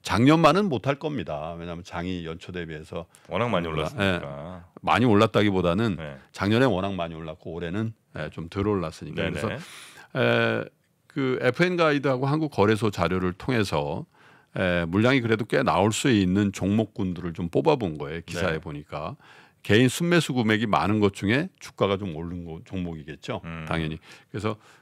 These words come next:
Speaker 1: 카카오가 개인 순매수가요, 무려 삼십, 삼조 삼천억 이상 돼요. 예, 근데 이게 주가 상승률이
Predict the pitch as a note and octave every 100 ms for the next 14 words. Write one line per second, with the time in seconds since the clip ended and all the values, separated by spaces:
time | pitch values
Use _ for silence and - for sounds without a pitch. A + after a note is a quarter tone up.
0 | _ - - - F#3 D3+ C3 D#3+ - G2
1 | A2 - A#2+ G2+ - A#2+ G2+ D#2+ F#2+ A#2
2 | F2 G#2 A#2 - - _ _ - - E3
3 | E3 D#3+ - - - - F3+ E3+ E3+ F3+
4 | F3+ - E3+ A2+ _ _ G2 E2 D#2+ C#2+
5 | D2 G2+ E2+ _ _ _ _ _ _ _
6 | - F2 E2 G2+ A2+ G#2+ G2 C#3+ E3 _
7 | _ - - C3 B2 A#2+ A2 G2+ G2 C#3+